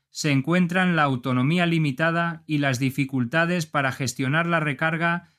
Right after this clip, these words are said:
dentro de la dinámica impredecible del trabajo policial. A diferencia de otros usos institucionales del automóvil, las patrullas policiales no siguen rutas ni horarios fijos,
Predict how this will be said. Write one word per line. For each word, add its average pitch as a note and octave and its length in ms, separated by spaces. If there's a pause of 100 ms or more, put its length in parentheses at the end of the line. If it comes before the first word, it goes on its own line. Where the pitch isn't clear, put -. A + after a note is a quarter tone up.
(120)
dentro F3 500
de D#3 100
la C3 140
dinámica D#3 540
impredecible C#3+ 1000
del B2 260
trabajo B2+ 480
policial. G#2+ 640 (380)
A D3+ 100
diferencia F#3+ 640
de F#3+ 140
otros F#3+ 320
usos F#3+ 340
institucionales F3 880
del C#3+ 160
automóvil, C3+ 760 (320)
las D3 200
patrullas F3+ 520
policiales G3 680
no F3 160
siguen E3+ 380
rutas G3 480
ni D#3 160
horarios C#3 440
fijos, C#3 580